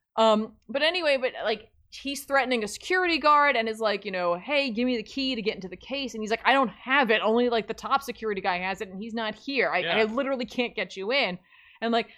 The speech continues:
Speaker 1: clearly the Joker's getting agitated and is going to do something rash. And, like, Harley's like, "Hey, like, why don't we just steal some of the paintings instead?"
Speaker 2: Ah.
Speaker 1: Like, kind of de-escalating the situation.
Speaker 2: Yes.
Speaker 1: Batman and Robin show up. I love the image of them
Speaker 2: So good.
Speaker 1: up top.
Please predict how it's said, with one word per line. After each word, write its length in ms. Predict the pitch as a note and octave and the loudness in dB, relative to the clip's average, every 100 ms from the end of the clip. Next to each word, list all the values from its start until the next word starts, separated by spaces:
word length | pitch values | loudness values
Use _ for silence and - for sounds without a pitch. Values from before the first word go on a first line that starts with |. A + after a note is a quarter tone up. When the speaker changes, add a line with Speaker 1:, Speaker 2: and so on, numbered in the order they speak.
| _ | _
Speaker 1:
clearly 320 | - D#4 D#4+ | -4 -2 -2
the 80 | C4+ | 2
Joker's 320 | A#3 A3+ G#3+ | 0 0 -4
getting 240 | G3 F#3 | -6 -4
agitated 460 | G#3 A#3+ A#3+ A3+ G3 | -4 -4 -4 -6 -6
and 100 | F#3 | -8
is 100 | F3+ | -6
going 200 | F#3 F3 | -6 -6
to 100 | - | -10
do 160 | G3 F3+ | -12 -10
something 400 | F#3+ D#3+ D#3+ D#3 | -10 -10 -12 -4
rash. 360 | D4 F#4 C#4 | 0 0 -2
And, 80 | A#3+ | -4
like, 140 | A#3+ A#3+ | -6 -4
Harley's 320 | C#4+ C#4 B3+ | -4 -2 -2
like, 160 | B3+ | -2
"Hey, 340 | B3 F#4+ C#4 G#3 | 0 0 2 0
like, 180 | G3+ - _ - | -2 -6 _ 0
why 160 | A#3+ | 2
don't 100 | C#4+ | 2
we 80 | C#4+ | -2
just 200 | A#3+ - | -8 -10
steal 200 | - A3+ | -4 -4
some 140 | A3+ G3+ | -4 -8
of 40 | |
the 60 | F#3 | -6
paintings 460 | A3+ A#3+ G3+ D#3 | -4 -4 -4 -6
instead?" 560 | F3 - A#3+ F3+ D#3 A3 | -12 -2 2 2 0 -6
Speaker 2:
Ah. 320 | C#4 C#4 G#3+ A3 | -10 -10 -4 2
Speaker 1:
Like, 320 | G3+ F#3 - - | 2 0 -8 -6
kind 200 | B3 A#3+ | -2 0
of 80 | |
de-escalating 540 | F#3+ G#3 G#3+ A#3+ A3 G3 | -2 -6 -4 -4 -4 -6
the 40 | |
situation. 560 | F3+ G3+ F#3 G3+ A#3 D4+ | -10 -10 -6 -6 -4 -2
Speaker 2:
Yes. 360 | C#3 - - - - _ _ _ | -2 -4 -14 -20 -20 _ _ _
Speaker 1:
Batman 260 | A#3 A#3+ A#3 | 4 4 2
and 80 | G#3 | 2
Robin 220 | F#3+ G#3+ | 2 0
show 180 | G#3 G#3 | -2 0
up. 140 | G3+ G3 | 0 -2
I 60 | |
love 440 | F#3 F3 F#3 F#3 F3 | -6 0 0 0 -4
the 60 | |
image 480 | - F3 F3 F3 - | -8 -6 -4 -6 -8
of 240 | - E3 D#3+ | -8 -8 -2
them 380 | E3+ E3+ F3 E3+ | -2 -2 -6 -12
Speaker 2:
So 300 | - D#3 C#3+ | -8 -8 -8
good. 260 | C3 C3+ | -8 -2
Speaker 1:
up 180 | G3+ F#3+ | -2 -2
top. 300 | - G#3 F#3+ | -2 0 0